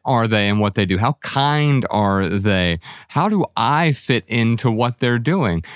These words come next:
How does this relate to me and my experience of this class? And the same is true with dentists and doctors. I mean, I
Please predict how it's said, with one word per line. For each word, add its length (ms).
How 180
does 200
this 240
relate 420
to 140
me 320
and 200
my 420
experience 1200
of 380
this 340
class? 520
And 80
the 60
same 240
is 100
true 300
with 240
dentists 560
and 160
doctors. 800
I 420
mean, 220
I 320